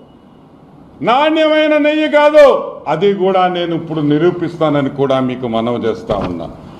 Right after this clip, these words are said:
ఒక ల్యాబ్ సర్టిఫికేషన్ లే-, ఒక ల్యాబ్ సర్టిఫికేషన్ లేదు. ఏమాయా, ఇంత ఇంత డబ్బులున్నాయా తిరుమల తిరుపతి దేవస్థానానికి?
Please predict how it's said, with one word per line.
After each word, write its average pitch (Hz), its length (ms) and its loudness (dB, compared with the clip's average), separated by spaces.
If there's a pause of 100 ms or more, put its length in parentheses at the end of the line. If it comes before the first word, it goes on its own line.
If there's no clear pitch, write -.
(160)
ఒక 135 140 0
ల్యాబ్ 175 480 0
సర్టిఫికేషన్ 226 640 -2
లే-, 233 140 2
ఒక 185 220 -2
ల్యాబ్ 196 380 0
సర్టిఫికేషన్ 233 720 -4
లేదు. 226 320 0 (560)
ఏమాయా, 226 680 0 (760)
ఇంత 240 180 0
ఇంత 240 180 0
డబ్బులున్నాయా 262 1000 0 (880)
తిరుమల 262 340 2
తిరుపతి 254 380 -2
దేవస్థానానికి? 233 1040 -2